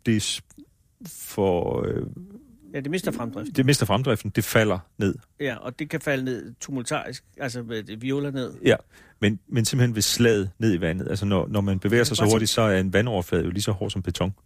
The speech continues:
Speaker 2: Men kan du ikke huske en tysker nede i Sydamerika, en fjorten-årig, som overlevede? Hun faldt for, for otte kilometer,
Speaker 1: Mm.
Speaker 2: øh, og var spændt fast, og det hele blev sm-, det var en eksplosion. Øh, og så, øh, faldt hun i sit sæde sammen med sidemanden, eller de to sidemænd, og, og blev så reddet af, at hun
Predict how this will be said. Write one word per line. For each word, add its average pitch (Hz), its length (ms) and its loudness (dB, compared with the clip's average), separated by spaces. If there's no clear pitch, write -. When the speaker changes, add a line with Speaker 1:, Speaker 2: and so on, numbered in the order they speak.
Speaker 2:
Men 175 100 -4
kan 196 80 -2
du 214 40 4
ikke 208 100 -4
huske 220 200 -4
en 208 80 -4
tysker 214 400 -4
nede 170 420 -2
i 165 60 -2
Sydamerika, 165 680 -4
en 165 260 -6
fjorten-årig, 180 560 -2
som 156 140 -8
overlevede? 156 520 -2
Hun 160 200 -6
faldt - 280 -4
for, 170 160 -4
for 143 380 -4
otte 170 240 -4
kilometer, 180 440 -8
Speaker 1:
Mm. 113 220 4
Speaker 2:
øh, 143 320 2
og 147 180 -4
var 151 100 2
spændt 143 300 -2
fast, 175 340 -2
og 143 200 0
det 147 80 -2
hele 175 200 2
blev 165 140 -4
sm-, 147 140 -8
det 156 120 -6
var 165 60 2
en 156 60 -4
eksplosion. 156 640 -6
Øh, 139 260 -4
og 147 120 0
så, 156 260 -2
øh, 139 140 -4
faldt - 340 -2
hun 165 220 -6
i 180 80 -6
sit 165 260 -4
sæde 151 380 0
sammen 160 360 -2
med 127 300 -4
sidemanden, 170 600 -4
eller 143 140 -6
de 127 80 -10
to 170 220 -4
sidemænd, 156 340 -6
og, 147 240 -4
og 139 220 -2
blev 147 180 -6
så 151 160 -4
reddet 143 300 0
af, 139 260 0
at 123 120 -6
hun 127 300 -6